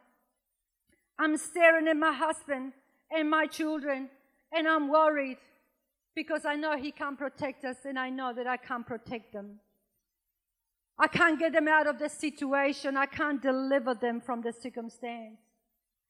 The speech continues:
And the people realize that there is no way. There is no way for them to get, to get out of this. They can't go back because of the army, and they can't move forward because of the sea in front of them.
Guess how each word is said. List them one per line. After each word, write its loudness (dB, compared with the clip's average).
And 4
the 6
people 2
realize 6
that -4
there 6
is 0
no 2
way. 0
There 4
is 0
no 4
way 4
for -2
them 0
to -4
get, -2
to -6
get -2
out 4
of -2
this. -6
They 4
can't -2
go 6
back 0
because -2
of -2
the 0
army, 0
and 0
they 4
can't -2
move 2
forward 2
because -2
of -6
the -4
sea -8
in -8
front -8
of -8
them. -10